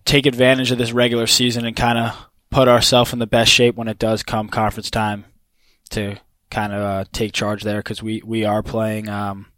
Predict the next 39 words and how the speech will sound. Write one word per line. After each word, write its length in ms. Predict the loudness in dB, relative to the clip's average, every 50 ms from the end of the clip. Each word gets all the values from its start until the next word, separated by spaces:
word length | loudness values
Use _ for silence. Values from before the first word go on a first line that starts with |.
| _ _ _ _ _ _ _ -8
some 240 | 0 2 2 2 2
of 80 | 0
the 80 | -2 -4
blue 260 | -2 -2 -2 -2 0
blood, 240 | 0 -2 -2 -2 -4
you'd 80 | -6 -6
say, 220 | -4 -2 -2 -2
of 100 | -4 -4
the 80 | -6 -4
conference 480 | -2 0 0 0 -2 -4 -8 -6 -4
that 80 | -4 -4
have 120 | -4 -4
been 180 | -4 -4 -4 -4
there 340 | -4 -4 -4 -6 -6 -10 -12 _ _ _ _
for 160 | _ -2 0 2
a 60 | 2
while 480 | 4 4 4 4 4 2 0 -4 -6 -10 _ _ -14
in 100 | -12 -8
the 120 | -6 -6
front 280 | -6 -2 0 0 0 0
half 280 | -2 -2 -4 -4 -4 -4
of 80 | -4
our 180 | -2 -2 -4 -4 _ _ _ _ -6
conference 320 | -4 -4 -4 -4 -4 -6
schedules. 420 | -4 -4 -4 -4 -4 -6 -8 -8
Co-, 160 | -8 -8 -10 -10 -8
so 140 | -10 -10 -6
come 180 | -4 -4 -2
out 140 | -2 -2 -2
to 100 | -2 -2
a 60 | -2
hot 260 | 0 0 0 -2 -2
start 240 | -2 -2 -2 -2 -2
there. 220 | -4 -4 -4 -4 -4
So 320 | -4 -4 -4 -4 -4 -6 -10 -16 -16 -14 -12 -12 -14 -14 -18 -20 _ _ _ -12 -8
I'm 160 | -6 -6 -4
hoping 320 | -2 -4 -2 -2 -4 -4
that, 220 | -4 -4 -4 -2 -2
um, 320 | 0 0 -2 -2 -4 -8